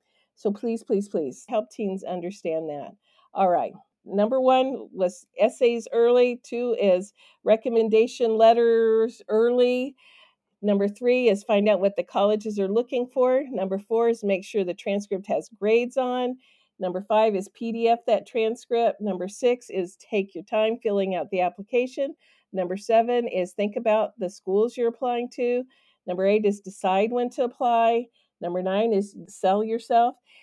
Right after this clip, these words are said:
And number ten, the most important of all, and as our friend Kim always says,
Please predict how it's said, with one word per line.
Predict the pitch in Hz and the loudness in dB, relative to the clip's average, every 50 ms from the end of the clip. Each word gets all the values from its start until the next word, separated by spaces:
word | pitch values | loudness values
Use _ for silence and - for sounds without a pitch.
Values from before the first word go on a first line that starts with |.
| _ _ - | _ _ -2
And | 196 202 208 | 0 2 2
number | 220 233 233 247 254 262 | 2 0 0 0 0 -2
ten, | 262 - - 247 196 190 180 180 180 185 190 202 - _ _ _ _ - | -2 -2 2 4 4 6 4 4 0 -2 -2 -6 -10 _ _ _ _ 2
the | 254 | 2
most | 254 254 277 285 - - - - | 4 6 6 4 4 2 0 -6
important | 285 277 233 220 202 190 156 208 | -6 -2 0 0 0 0 0 0
of | 196 180 | -2 0
all, | 190 185 180 175 175 175 175 175 185 202 208 _ _ _ _ _ - | 2 4 4 6 6 6 6 4 2 -2 -6 _ _ _ _ _ -4
and | 208 214 220 | -2 0 2
as | 220 226 233 240 | 2 2 2 2
our | 226 220 | 0 0
friend | - 226 220 220 220 220 233 226 - _ | 0 0 2 2 0 0 -4 -8 -12 _
Kim | - - 214 208 208 202 - | -2 0 2 2 2 0 0
always | 156 196 190 190 208 214 - - | 0 0 0 0 0 -2 -4 -2
says, | - 190 175 170 170 175 170 185 - | 0 2 4 4 4 4 0 -2 -6